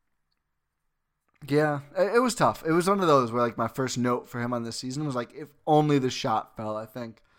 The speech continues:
it would have been a lot better off. Then if only he had taken some in the playoffs. And I still think he probably should have played more in the postseason just because of the, the defense on wings that he provides. But, yeah, I don't know. It just, it, it did feel, like,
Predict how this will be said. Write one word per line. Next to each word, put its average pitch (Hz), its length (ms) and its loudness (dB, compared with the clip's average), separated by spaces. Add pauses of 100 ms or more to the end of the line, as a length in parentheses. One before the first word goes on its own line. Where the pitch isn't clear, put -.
(200)
it - 40 -12
would 127 80 0
have 127 80 2
been 120 80 2
a 117 60 4
lot 120 180 4
better 117 200 2
off. 113 160 -2
Then 143 180 4
if 139 160 -2
only 135 200 2
he 131 60 0
had 117 140 -4
taken 135 340 -2
some 139 220 -4
in 127 80 -8
the 113 60 -14
playoffs. 131 540 -8 (280)
And 175 100 -6
I 180 40 0
still 175 260 0
think 208 180 -8
he 185 80 -16
probably 123 320 -4
should 135 140 -10
have 127 120 -10
played 131 200 -4
more 127 160 -2
in 127 80 -6
the 123 60 -10
postseason 147 520 -6
just 147 200 -14
because 127 220 -8
of 110 120 -12
the, 113 80 -14
the 110 160 -12
defense 123 560 -6
on 113 220 -10
wings 120 260 -10
that 123 140 -14
he 127 80 -16
provides. 117 640 -4
But, - 360 -8 (960)
yeah, 156 280 0
I 185 40 2
don't 175 100 2
know. 127 140 2
It 113 80 -6
just, 147 240 -6
it, 139 200 -6
it 147 140 -8
did 147 180 -8
feel, 147 200 2
like, 113 400 0